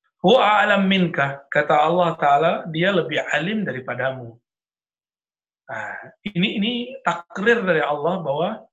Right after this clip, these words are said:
Sayyiduna Al-Khadir, eh, itu lebih alim. Nah,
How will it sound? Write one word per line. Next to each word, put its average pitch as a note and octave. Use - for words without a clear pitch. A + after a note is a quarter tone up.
Sayyiduna D3+
Al-Khadir, D#3+
eh, C3+
itu D3+
lebih C#3
alim. A2+
Nah, A#2